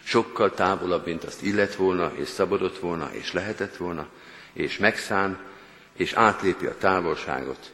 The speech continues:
és eljön, és átölel minket.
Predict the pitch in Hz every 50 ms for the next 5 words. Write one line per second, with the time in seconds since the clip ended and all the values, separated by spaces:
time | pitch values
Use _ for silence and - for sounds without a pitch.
0 | - - - 76 - - - 98 101 95 90 82 76 73 67 - - - - -
1 | - - - _ - 82 78 - - - 80 78 - - 80 73 67 65 64 65
2 | 64 60 - - - -